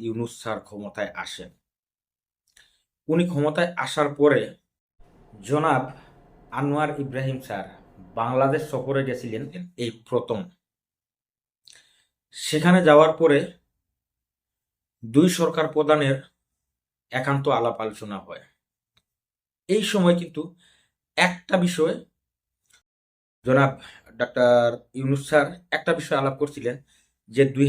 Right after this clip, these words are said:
হাজার চব্বিশ সালে আট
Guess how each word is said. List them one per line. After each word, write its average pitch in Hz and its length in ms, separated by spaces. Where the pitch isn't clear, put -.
হাজার 156 240
চব্বিশ 147 400
সালে 139 240
আট 139 180